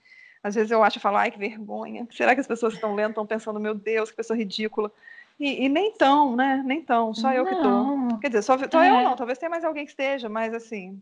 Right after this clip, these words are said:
Speaker 1: também, é, então esse último texto pra fechar, pra mim foi, foi bem difícil, assim. Eu consegui muito antes, é, definir, "São esses textos, ponto,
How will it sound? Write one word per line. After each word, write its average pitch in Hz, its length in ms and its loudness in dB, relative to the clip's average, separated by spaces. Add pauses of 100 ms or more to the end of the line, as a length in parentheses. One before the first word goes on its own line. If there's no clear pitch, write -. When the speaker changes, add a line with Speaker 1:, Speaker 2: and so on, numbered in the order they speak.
Speaker 1:
também, 247 460 -6 (580)
é, 208 520 4
então 226 280 -2
esse 262 320 0
último 269 380 -6
texto 233 320 -2
pra 240 140 0
fechar, 233 720 -2
pra 226 160 2
mim 220 240 -8
foi, 226 420 -6 (120)
foi 220 100 0
bem 220 160 -4
difícil, 220 480 -6
assim. 190 320 -6 (340)
Eu 214 140 4
consegui 247 540 2
muito 330 400 4
antes, 247 680 0 (400)
é, 196 380 -2 (200)
definir, 233 680 0
"São 285 380 -4
esses 254 340 -2
textos, 214 480 0
ponto, 247 640 -4